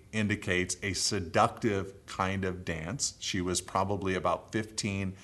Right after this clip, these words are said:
years old, so this speaks to the perversion of that time and that group. It says that she pleased Herod and his guests. And the king said to the girl,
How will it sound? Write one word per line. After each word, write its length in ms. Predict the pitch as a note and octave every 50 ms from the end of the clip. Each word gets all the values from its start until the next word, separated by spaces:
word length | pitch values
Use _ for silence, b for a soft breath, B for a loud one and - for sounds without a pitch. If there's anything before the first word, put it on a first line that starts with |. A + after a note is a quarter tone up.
| B B B B B
years 400 | F#2+ F2+ F#2 G2 G2 F#2+ F#2 -
old, 300 | G2 F#2+ G2 A#2+ A2+ -
so 160 | - - F2+
this 240 | D#2 E2+ F2 E2+ -
speaks 380 | - - - G#2+ G2 G2 - -
to 120 | - G#2+
the 160 | F#2+ - G2
perversion 880 | F#2+ - - G2+ F#2 - - G2+ G2+ A2+ C3 A#2 - G2+ F#2+ G#2 C3+ D#3 - - - -
of 160 | F2 F2+ E2+
that 260 | E2 F2 E2 D#2 -
time 420 | - - F#2+ F#2 F#2 F#2+ G#2 A#2 A2+ -
and 160 | - F2 E2
that 180 | D#2+ D#2 A2
group. 480 | F#2+ - E2+ F2 F2 G2+ - - - B B B B B B B B B B B B B B B B
It 140 | - B2+ -
says 220 | - F3 E3+ C#3+
that 140 | D3+ C#3 A#2
she 220 | - - E3 C#3+
pleased 680 | C3 - - - - D3 D#3+ F3+ G3+ A3 A3+ F#3 -
Herod 500 | - G#2+ A2+ G#2+ G2+ F#2+ G2 G2+ G#2 - -
and 200 | G#2 G#2 G2 F#2
his 220 | E2+ F#2+ F2+ E2+ F2
guests. 720 | F2 G#2+ A2 F#2 F2 D#2+ - - - - - - - - B B B B B B B B B
And 140 | - D3+ D3+
the 60 | D3+
king 680 | D#3 - - - F3+ F#3+ G3+ A3 A3+ A3+ G#3+ - - -
said 720 | - - - - - D#3 D3 D3+ D3+ D3 C3 B2+ - - -
to 180 | - - B2 A#2+
the 160 | G#2 A2+ G#2
girl, 720 | G2 F2+ A#2+ C3+ C#3 B2 G2+ F2 E2+ E2 E2+ G2 G#2 -